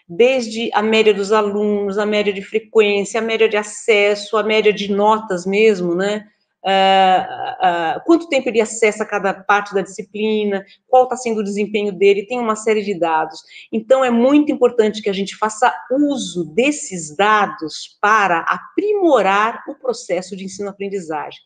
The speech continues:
Seja por meio de você criar ou você aprimorar as suas avaliações, as suas avaliações formativas,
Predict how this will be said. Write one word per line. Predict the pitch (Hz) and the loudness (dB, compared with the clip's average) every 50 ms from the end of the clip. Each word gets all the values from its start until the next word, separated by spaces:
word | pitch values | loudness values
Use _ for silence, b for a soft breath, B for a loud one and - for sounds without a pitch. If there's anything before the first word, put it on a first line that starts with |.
| B B B B B | B B B B B
Seja | B - 330 339 311 311 | B 2 2 2 4 2
por | 302 302 302 269 240 | 0 -2 -2 -4 -2
meio | 240 233 226 226 220 214 196 | 0 2 4 4 4 4 2
de | 175 196 | 0 -2
você | 170 190 190 190 - 202 | -4 -4 -4 -4 -6 -8
criar | - _ - 220 208 190 180 185 202 202 208 202 190 180 | -8 _ -6 -4 0 2 4 4 4 4 4 4 4 2
ou | 185 180 | 2 0
você | 170 190 180 185 208 | 0 -2 -2 -2 -2
aprimorar | 196 190 - - 226 254 262 254 220 185 175 185 185 190 | -2 -4 -4 -10 -14 -10 -6 -4 -2 0 2 2 2 2
as | 190 190 - | 0 -2 -4
suas | - 196 180 | -4 -2 0
avaliações, | 185 185 175 175 185 170 170 - - 190 185 - - | 2 0 0 2 0 -2 -4 -4 -10 -10 -10 -10 -12
as | 180 - | -14 -12
suas | - 196 175 185 | -12 -10 -8 -8
avaliações | 180 180 175 170 165 - 196 185 170 - - _ _ _ _ - | -6 -6 -6 -6 -8 -8 -10 -10 -10 -12 -16 _ _ _ _ -2
formativas, | 196 190 220 240 226 - - 240 233 202 214 214 | -2 0 0 -2 -4 -6 -10 -6 -4 -4 -4 -4